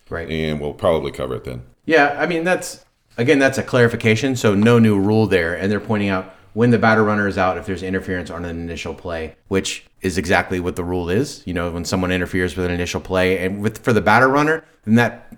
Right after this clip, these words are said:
Speaker 1: almost certainly is gonna involve either the catcher making a play on a bunt, maybe a first baseman, you know, on the same, o-, or maybe the pitcher again on the bunt, but that would be hecka fast for the pitcher to be involved. So we're, I think we're talking about a very limited area and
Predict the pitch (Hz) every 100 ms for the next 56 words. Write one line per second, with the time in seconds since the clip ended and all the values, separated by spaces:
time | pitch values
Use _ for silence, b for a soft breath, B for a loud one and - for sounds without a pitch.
0 | - 127 135 131 123 123 107 101 95 90
1 | 98 95 92 92 92 90 90 92 90 82
2 | 85 - 104 113 104 98 101 92 - 95
3 | 92 87 76 101 104 101 b b b -
4 | 92 92 90 95 85 92 90 92 90 87
5 | 76 80 85 76 85 85 - 101 98 95
6 | 95 _ _ - 80 80 87 87 87 87
7 | 82 87 90 90 - - - 87 90 90
8 | 80 90 87 92 101 76 78 73 _ _
9 | - - 76 - 78 76 73 - - 78
10 | 73 87 82 78 80 78 82 80 80 -
11 | 92 90 104 104 107 92 90 87 85 80
12 | 85 82 82 85 82 82 82 85 90 90
13 | 82 80 78